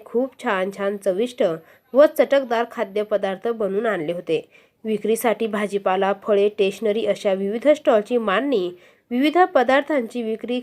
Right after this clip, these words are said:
खरेदी व विविध पदार्थांचा आस्वाद घेण्यात आनंद मुलींनी लुटला.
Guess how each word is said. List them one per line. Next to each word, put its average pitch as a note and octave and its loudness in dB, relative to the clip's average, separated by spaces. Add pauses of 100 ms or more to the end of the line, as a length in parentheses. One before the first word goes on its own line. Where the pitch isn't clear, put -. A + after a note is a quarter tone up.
खरेदी A3+ 0
व G#3+ 2
विविध G#3 0
पदार्थांचा A#3 -2
आस्वाद F#3 -2
घेण्यात A3 -2 (760)
आनंद C4+ 2
मुलींनी B3+ 0
लुटला. F3 -8